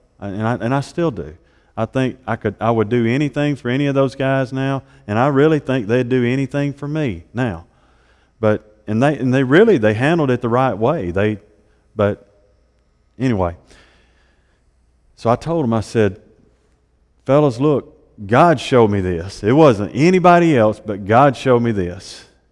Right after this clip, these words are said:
And I am absolutely one hundred percent sure of my belief in this." And they said, "Well," and the pastor says, "Well, in that case, we don't think you ought to be ordained as a deacon." And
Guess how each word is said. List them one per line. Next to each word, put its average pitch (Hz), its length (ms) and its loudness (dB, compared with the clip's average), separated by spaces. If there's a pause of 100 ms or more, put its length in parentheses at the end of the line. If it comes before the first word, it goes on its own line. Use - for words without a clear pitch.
(100)
And 101 340 -4 (100)
I 113 220 -2
am 95 220 -6
absolutely 110 720 -4
one 101 220 -4
hundred 131 200 -4
percent 113 460 -10
sure 98 500 -4 (280)
of 90 80 -10
my 104 200 -2
belief 110 440 -2
in 85 140 -10
this." 80 420 -18 (580)
And 92 200 -8
they 92 100 -4
said, 90 340 -8
"Well," 117 440 -2 (640)
and 92 100 -16
the 87 40 -14
pastor 113 360 -6
says, - 260 -12 (880)
"Well, 101 180 -4
in 101 100 -4
that 113 240 -4
case, 127 440 -2
we 107 140 -4
don't 117 280 -4
think 110 280 -6
you 98 120 -2
ought 98 80 2
to 95 60 -4
be 95 160 -2
ordained 90 380 -4
as 85 100 -12
a 95 60 -16
deacon." 104 420 -12 (1800)
And 101 360 -4